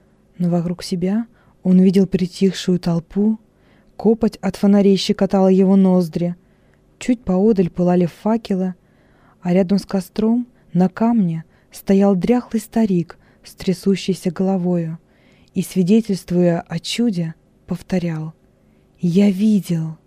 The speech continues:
Он рассказал им дальше всё до мига вознесения на небо.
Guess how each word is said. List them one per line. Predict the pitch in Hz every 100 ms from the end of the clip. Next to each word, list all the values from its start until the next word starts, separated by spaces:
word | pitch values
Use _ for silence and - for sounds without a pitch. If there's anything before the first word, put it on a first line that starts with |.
| _ _ _ _ _ _ _ _ _ _ _ _ _ _
Он | 208 220
рассказал | 208 - 196 196 208
им | 190
дальше | 190 214 - 175
всё | - 240
до | 220 208
мига | 233 208
вознесения | 208 208 202 208 240 233 226
на | 214 220
небо. | 220 190 156 156 156